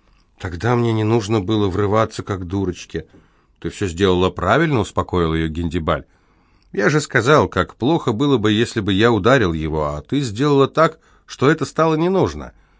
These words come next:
Это ты остановила его, и у тебя это замечательно получилось. Я благодарен тебе». Она радостно и смущенно улыбнулась. «Теперь я вижу, почему вы так добры ко мне».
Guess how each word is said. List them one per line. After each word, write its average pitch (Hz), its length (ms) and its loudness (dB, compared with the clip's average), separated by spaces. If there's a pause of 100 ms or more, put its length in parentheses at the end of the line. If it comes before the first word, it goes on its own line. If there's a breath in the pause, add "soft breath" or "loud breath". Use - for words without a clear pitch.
(400)
Это 90 320 -2
ты 151 260 4
остановила 135 560 2
его, 80 340 -4
и 73 80 -8
у 71 100 -10
тебя 92 280 -2
это 120 220 0
замечательно 131 640 0
получилось. 131 680 -2
Я 95 320 0 (340)
благодарен 90 680 -2
тебе». 64 360 -18 (1120)
Она 104 220 0
радостно 92 380 -2
и 87 40 -4
смущенно 90 560 -4
улыбнулась. 85 640 -4 (680)
«Теперь - 340 -8
я 110 160 0
вижу, 113 300 0
почему 104 420 -4
вы 101 100 -4
так 92 220 -4
добры 92 360 -4
ко 90 160 -6
мне». 87 280 -4